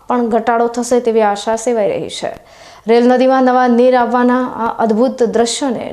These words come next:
ડ્રોનની મદદથી કેમેરામાં કેદ કરવામાં આવ્યા છે. આ અવકાશી દ્રશ્યો નદીની જીવંતતા અને પાણીના મહત્વને સ્પષ્ટપણે દર્શાવે છે. ચોક્કસપણે આ પાણી ધાનેરા અને આસપાસના વિસ્તારો માટે જીવાદોરી સમાન બનશે.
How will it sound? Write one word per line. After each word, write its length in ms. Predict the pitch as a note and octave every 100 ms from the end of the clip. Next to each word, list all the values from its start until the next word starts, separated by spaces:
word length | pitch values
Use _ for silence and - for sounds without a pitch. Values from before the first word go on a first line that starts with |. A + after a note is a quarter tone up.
| F#3+
ડ્રોનની 420 | A3 C4 B3+ C4+
મદદથી 460 | C4+ G#3+ G#3+ G#3+ B3+
કેમેરામાં 500 | B3 G#3 G3+ G#3 A3
કેદ 200 | A3 A3
કરવામાં 440 | G3+ F#3+ F#3+ G3+
આવ્યા 280 | - - -
છે. 80 | - - - - - - -
આ 80 | A3
અવકાશી 380 | A3 B3+ B3+ C4+
દ્રશ્યો 380 | A#3+ B3 C#4+ D4
નદીની 480 | B3 A#3 A#3 A#3+ A#3+ -
જીવંતતા 560 | G3+ A#3 A3+ A3+ B3+ D4
અને 140 | B3
પાણીના 540 | A3+ G#3 G#3+ G#3+ A3
મહત્વને 500 | G#3+ A3 A#3 A#3+ E3+ G3+
સ્પષ્ટપણે 640 | - C4 B3+ C4 A#3 A3+
દર્શાવે 480 | A3 G#3+ - - -
છે. 220 | - - - - - - - - -
ચોક્કસપણે 520 | A3 B3 B3 C4 C4
આ 80 | B3+
પાણી 420 | B3 A#3+ B3 B3+
ધાનેરા 500 | G#3 A3+ A3+ A#3+ B3
અને 140 | B3
આસપાસના 500 | A3+ A3+ A#3 A#3 A#3
વિસ્તારો 380 | A3 G#3+ A3+ A3
માટે 220 | G#3+ G#3
જીવાદોરી 440 | G#3+ G#3+ G#3 G#3 G#3
સમાન 360 | G#3 G3 G3
બનશે. 420 | G3 F3+ - -